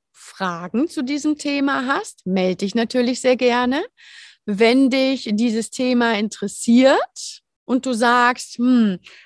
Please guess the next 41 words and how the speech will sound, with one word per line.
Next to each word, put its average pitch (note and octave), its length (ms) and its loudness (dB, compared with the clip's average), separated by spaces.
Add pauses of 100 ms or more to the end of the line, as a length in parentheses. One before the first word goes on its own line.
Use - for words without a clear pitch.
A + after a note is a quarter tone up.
ich F#3+ 100 -16
kann's D4+ 260 -4
schon D#4 200 -4
ganz A#3 240 -2
gut, E4+ 420 -2
aber B3+ 540 -2
ich A3 140 -10
lerne C#4+ 200 -2
bestimmt G#3 340 -6
noch F3+ 200 -8
was.“ F#3 260 -4
Oder A3+ 200 4
vielleicht G#3+ 380 0
sogar, B3 380 -2 (320)
„Ich A3 140 -12
bin A#3 160 2
Hundeanfänger.“ A3 840 0
Boah, F#3 280 -6
das F#3 160 -6
ist F#3 140 -4
wirklich G#3+ 260 -2
eine G3 120 0
gute A3 300 -2
Sache, F#3+ 360 -2
sich F#3+ 220 -6 (280)
dieses D4+ 480 4
Thema A3+ 540 -2 (460)
wirklich A#3+ 500 0
mal G#3+ 260 2
genau G3+ 400 0
anzuhören G3 680 -4
und - 120 -8
anzusehen, F#3 720 -4
sich F#3+ 180 -6
der G3+ 140 -2
Sprache G3+ 500 -4
der G3+ 200 0
Hunde A3+ 260 0
wirklich G#3 380 -4
zu F#3 160 -8
widmen, B3 500 0